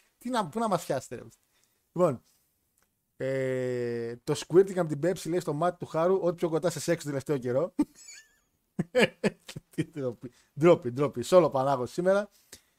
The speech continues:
Ε, θέλω να μάθω για τις αγαπημέ-, δεν διαβάζω αυτό. Τα υγρά τα περίμενα όταν δει το Survivor Series, λέει, όταν μπει ο Punk.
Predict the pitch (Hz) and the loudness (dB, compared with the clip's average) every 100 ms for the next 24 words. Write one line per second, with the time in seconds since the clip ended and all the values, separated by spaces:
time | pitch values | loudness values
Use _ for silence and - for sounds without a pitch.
0 | _ _ - 131 135 135 131 127 117 - | _ _ -6 -2 0 0 0 -2 -4 -10
1 | _ _ - 180 180 190 185 180 156 139 | _ _ 0 0 2 0 0 -2 -2 -4
2 | 139 180 - - _ _ 113 113 110 113 | -4 -10 -12 -20 _ _ -8 -6 -6 -4
3 | 117 117 185 160 143 190 185 151 160 175 | -4 -4 -2 -2 2 0 0 -4 -4 -2
4 | 165 165 160 147 - _ _ - 160 151 | -4 -4 -6 -8 -16 _ _ -8 -6 -4
5 | 147 160 147 - 170 139 139 127 127 123 | -4 -4 -4 -4 -4 -2 -2 -2 -2 -2
6 | 160 180 | 0 -2